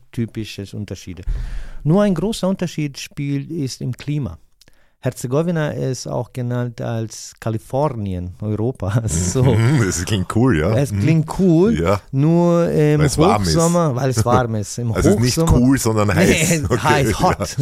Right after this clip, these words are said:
Speaker 1: <laughs>
Speaker 2: Okay.
Speaker 1: So, es geht regelmäßig bis plus fünfzig in Mostar.
Speaker 2: Uh, okay.
Speaker 1: Celsius.
Speaker 2: Ja. Mhm.
Speaker 1: Weil es sitzt in diesem Tal.
Speaker 2: Mhm.
Speaker 1: Es hat mediterranes Klima. So Klima, genauso gleiches Klima wie von den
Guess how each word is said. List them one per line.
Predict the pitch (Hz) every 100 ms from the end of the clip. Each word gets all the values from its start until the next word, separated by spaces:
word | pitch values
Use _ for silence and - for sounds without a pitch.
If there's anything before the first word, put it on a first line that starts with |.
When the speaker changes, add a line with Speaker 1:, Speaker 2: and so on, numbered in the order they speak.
| 131
Speaker 1:
<laughs> | 190 160
Speaker 2:
Okay. | - - 104 - - - - _
Speaker 1:
So, | - - 170
es | 156 151 143 143 135 - - - _ -
geht | 180 131 135 127 - -
regelmäßig | 131 127 170 160 139 127 131
bis | 117 107 - -
plus | 123 -
fünfzig | - 143 170 - 107 98
in | 92
Mostar. | 92 - 120 139 101
Speaker 2:
Uh, | 143 127 67
okay. | 64 82 95 92
Speaker 1:
Celsius. | - 80 98 143 165 87
Speaker 2:
Ja. |
Mhm. | 90 104 - _ -
Speaker 1:
Weil | 139
es | 151 156
sitzt | 185 -
in | 127
diesem | 110 110 110 110 104
Tal. | - 104 113 165 - - -
Speaker 2:
Mhm. | 85
Speaker 1:
Es | 120 110
hat | 135 131 -
mediterranes | 127 113 127 110 160 143 -
Klima. | 101 101 110 156 - _
So | - -
Klima, | 120 123 127 123 120 104
genauso | 156 180 147 120
gleiches | 120 120 113
Klima | - - 117 110
wie | 107 107
von | 104 104
den | 104 104